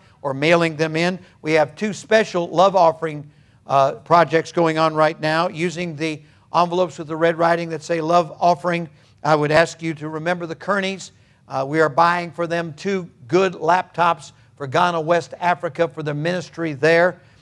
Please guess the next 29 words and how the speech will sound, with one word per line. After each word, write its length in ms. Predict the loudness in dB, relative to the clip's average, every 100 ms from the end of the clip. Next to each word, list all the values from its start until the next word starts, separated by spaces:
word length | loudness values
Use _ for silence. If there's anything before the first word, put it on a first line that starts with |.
| _
And 140 | -2 -2
I 80 |
trust 400 | 0 2 2 0
that 200 | -8 -8
you'll 140 | -6 -4
give 200 | -4 -2
very 200 | -2 -2
generously 640 | -2 -2 -2 -6 -6 -8
today 520 | -8 -4 2 2 2 -4 _ _ 0
toward 240 | 2 2
the 80 | 2
laptops, 880 | 4 4 2 0 2 0 -8 -18 -20 _ _
that 240 | 2 2 4
project. 480 | 4 4 0 -8 -4
And 120 | 2
also 540 | 2 2 4 4 2 -6 _
the 60 | _
project 500 | 2 2 2 -4 -10
of 60 | -12
providing 600 | -6 0 2 2 -4 -14 _ -8
a 120 | -8
minivan 760 | -6 -6 -8 -4 -4 -2 -6 -8 -16 _ -4
for 280 | 0 0
Pastor 480 | 0 -2 0 -2 -8
Kurt 380 | -6 -4 -4 -4
Neese 440 | -6 -6 -6 -14 -20 _ _
in 280 | -6 -6 -2
Richmond, 760 | -2 -2 -4 -4 -2 -2 -8 -14 _ -6
Indiana. 800 | -4 0 0 2 2 2 0